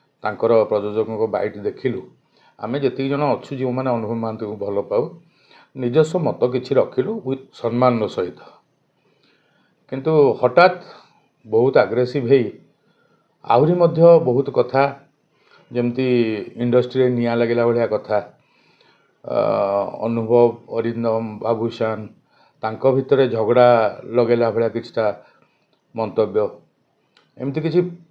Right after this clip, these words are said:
ବହୁତ ପର୍ଦ୍ଦା ପଛର କଥା, ଯାହାର କୌଣସି ସତ୍ୟାସତ୍ୟ ନାହିଁ। ନିଜ ପାଟିରୁ ସେ ଗପି ଚାଲିଛନ୍ତି। ଇଭିନ୍ ତାଙ୍କୁ ବଡି ସେମିଂ ବି କଲେଣି। ସେ ରାତିରେ ଶୋଉଛନ୍ତି କି ନାହିଁ,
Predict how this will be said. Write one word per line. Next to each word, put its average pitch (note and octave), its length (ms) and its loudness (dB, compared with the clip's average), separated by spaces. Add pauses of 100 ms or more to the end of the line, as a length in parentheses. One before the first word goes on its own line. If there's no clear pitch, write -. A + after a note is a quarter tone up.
ବହୁତ A#2 340 0
ପର୍ଦ୍ଦା A2+ 360 2
ପଛର C3 400 0
କଥା, B2+ 280 0 (500)
ଯାହାର A2 240 -2
କୌଣସି G#2+ 400 -4
ସତ୍ୟାସତ୍ୟ A2 640 -4
ନାହିଁ। B2+ 200 -4 (1040)
ନିଜ A#2+ 240 -6 (180)
ପାଟିରୁ B2+ 380 0
ସେ D#3 120 0
ଗପି G#2+ 280 -2
ଚାଲିଛନ୍ତି। F#2+ 560 -8 (720)
ଇଭିନ୍ C#3+ 320 -2
ତାଙ୍କୁ C#3 300 0 (540)
ବଡି A2+ 320 2
ସେମିଂ D3+ 380 2
ବି D3+ 80 -2
କଲେଣି। B2+ 380 4 (1300)
ସେ - 120 -2
ରାତିରେ B2+ 340 6
ଶୋଉଛନ୍ତି B2 480 0
କି C3 80 0
ନାହିଁ, C#3+ 220 0